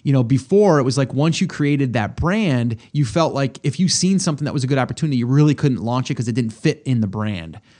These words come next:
So you're kinda restricted. Um, being with the open brand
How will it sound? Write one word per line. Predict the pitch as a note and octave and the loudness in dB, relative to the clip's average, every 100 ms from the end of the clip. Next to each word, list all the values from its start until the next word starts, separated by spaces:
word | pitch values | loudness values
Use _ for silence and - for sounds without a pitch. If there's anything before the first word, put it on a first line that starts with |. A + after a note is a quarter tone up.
| - | -4
So | D#3 | 0
you're | C#3 | 2
kinda | C3 D3+ | 0 -2
restricted. | B2 G#2+ - - A#2+ - F2 G#2+ - - - - | 0 -2 -2 -2 0 -4 -6 -8 -16 -20 -8 0
Um, | A#2+ A#2 A2 - | 2 2 0 4
being | E3+ F3 D#3+ | 6 6 4
with | C#3+ | 2
the | B2+ | 4
open | C3+ G#3+ G#3+ B2+ | 4 4 4 2
brand | A2 A2 G#2+ G#2+ | 2 0 0 -4